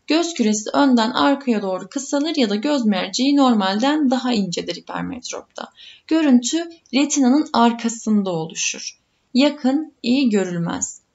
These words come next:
İnce kenarlı mercekle düzeltilebilir şeklinde özetlenebilir. Astigmatizm.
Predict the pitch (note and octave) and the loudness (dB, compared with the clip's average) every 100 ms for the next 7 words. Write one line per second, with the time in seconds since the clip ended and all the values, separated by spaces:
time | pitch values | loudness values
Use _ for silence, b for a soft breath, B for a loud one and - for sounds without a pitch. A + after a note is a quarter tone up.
0 | _ _ C#4+ B3+ G3+ G#3 F#3+ E3+ F3+ A3+ | _ _ 4 4 2 -4 -4 -4 -2 -2
1 | A3 F3 F3 - - B3 A#3+ F#3+ F3+ - | -2 -2 -8 -8 -6 -4 -2 -2 -4 -8
2 | F3+ G#3+ G3+ - C4 B3+ - F#3+ A3+ C#4 | -6 -4 -4 -2 -2 -4 -8 -8 -4 -4
3 | - - B3 G#3 - - G#3+ B3+ G#3+ E3+ | -6 -6 -4 -4 -8 -8 -2 0 0 -6
4 | F3+ - _ _ _ B B B B - | -12 -14 _ _ _ B B B B -2
5 | F4+ F4 C4+ A#3+ F#3 - - | -2 0 -2 -2 -2 -4 -12